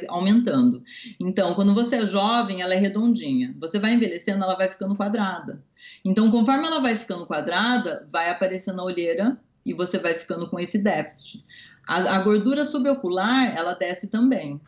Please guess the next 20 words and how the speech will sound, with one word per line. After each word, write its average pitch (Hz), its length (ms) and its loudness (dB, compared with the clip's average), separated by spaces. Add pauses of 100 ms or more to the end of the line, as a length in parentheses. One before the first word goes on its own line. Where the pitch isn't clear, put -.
ela 151 200 -2
reabsorve. 151 800 -4 (160)
Então, 180 360 0 (100)
com 302 260 2
a 311 80 0
injeção 262 720 2
de 240 140 2
ácido 214 380 0
hialurônico 139 720 -6
corretamente 190 800 0
na 185 180 0
região 214 540 -2
subocular, 180 880 -2
você 151 180 -12
consegue 180 440 -6 (100)
devolver 226 1040 0 (420)
essa, 196 640 0
esse 190 240 -4
ar 202 340 0
de 202 680 -2